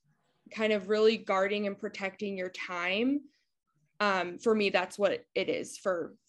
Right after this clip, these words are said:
for my life, um, is just being very cognizant of my time and what I'm spending it on. And then, you know, when I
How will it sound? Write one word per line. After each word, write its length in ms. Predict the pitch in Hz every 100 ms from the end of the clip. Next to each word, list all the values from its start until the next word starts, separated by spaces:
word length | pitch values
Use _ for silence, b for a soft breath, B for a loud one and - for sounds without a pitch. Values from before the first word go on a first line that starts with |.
| -
for 160 | 185
my 260 | 175 165 156
life, 440 | - 151 185 - -
um, 360 | 202 185 170 -
is 300 | 196 190 -
just 300 | 208 196 -
being 260 | 208 202
very 240 | 196 190 190
cognizant 640 | 196 190 185 185 185 180 196
of 180 | 185
my 160 | 185 180
time 560 | 185 190 175 175 180 180
and 420 | 190 180 175 175 - 196
what 180 | 196
I'm 180 | 190 190
spending 540 | 190 190 185 180 180 175
it 240 | 180 - -
on. 460 | 170 156 180 233 240 b b b _ -
And 180 | 202 202
then, 420 | 185 180 180 - _ _ _ _ _ _ _ _ _
you 140 | 214
know, 200 | 196 175 202
when 220 | 202 208
I 220 | 190 190